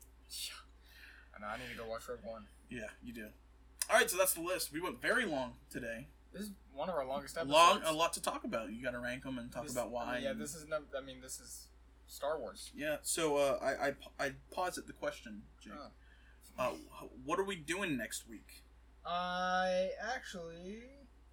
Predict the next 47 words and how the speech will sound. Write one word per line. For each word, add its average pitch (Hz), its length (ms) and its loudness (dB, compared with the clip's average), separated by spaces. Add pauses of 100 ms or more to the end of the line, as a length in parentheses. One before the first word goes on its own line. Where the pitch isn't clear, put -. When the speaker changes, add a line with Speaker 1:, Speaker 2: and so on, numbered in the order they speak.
(600)
Speaker 1:
have 170 160 -16
no 147 120 -4
idea. 139 280 0
I 113 40 0
assume 127 260 -8
the 113 60 -16
comic, 104 300 -12 (140)
but 101 100 -8
I 107 60 -8
don't 107 140 -12
know. 95 140 -12 (960)
Speaker 2:
Uh, 143 300 4
no, 151 220 4
we're 131 140 -2
gonna 147 140 2
hold 151 140 2
off 139 140 4
on 135 80 -4
the 123 60 -8
comic 120 240 -6
for - 80 -10
a 113 40 -10
little 113 200 -4
Speaker 1:
Oh. 110 40 -8
Speaker 2:
while. 107 200 -10 (420)
Uh, 147 200 4
what 151 180 -2
we're 143 160 -6
gonna 170 240 4
be 175 140 -2
doing 123 420 -4 (380)
is 135 100 -12
we're 156 60 -6
gonna 190 120 -2
be 196 80 -6
diving 208 400 6
back 220 220 6
into 233 140 0
a 202 60 -2
little 202 220 -4
bit 202 340 -2
of 156 340 -2 (120)
Star - 420 2
Wars: 240 460 -8 (160)
The 190 80 -4
Clone 202 500 0
Wars. 110 360 -8